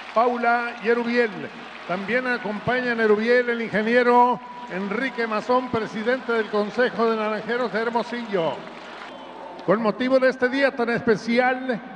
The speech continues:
la directiva del Club Naranjeros ha invitado a algunos jugadores que fueron contemporáneos de Erubiel Durazo y tuvieron el privilegio de jugar junto a él. A todos ellos agradecemos su presencia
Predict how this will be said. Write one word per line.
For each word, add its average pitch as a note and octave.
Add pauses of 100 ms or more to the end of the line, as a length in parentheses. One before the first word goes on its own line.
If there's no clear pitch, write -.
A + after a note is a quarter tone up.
(120)
la F#3+
directiva A3+
del A#3
Club B3+
Naranjeros A#3+
ha A#3
invitado B3
a A#3+
algunos B3
jugadores A#3
que G#3+
fueron A#3+
contemporáneos G#3+
de G3+
Erubiel G#3+
Durazo A3 (320)
y G3
tuvieron B3+
el A#3+
privilegio A#3+
de A#3
jugar A3+
junto A#3+
a B3
él. F#3+ (320)
A F#3+
todos B3
ellos B3
agradecemos G#3+
su A3
presencia A#3+